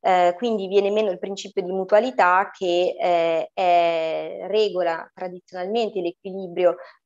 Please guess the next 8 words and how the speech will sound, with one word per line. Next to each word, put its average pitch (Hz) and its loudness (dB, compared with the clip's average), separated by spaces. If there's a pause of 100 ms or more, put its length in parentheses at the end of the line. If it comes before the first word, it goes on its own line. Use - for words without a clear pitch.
eh, 170 0
nei, 185 -2
eh, 160 0
nei 196 -6
prodotti, 180 -6
nei 185 -6
prodotti 180 -6
danni. 170 -4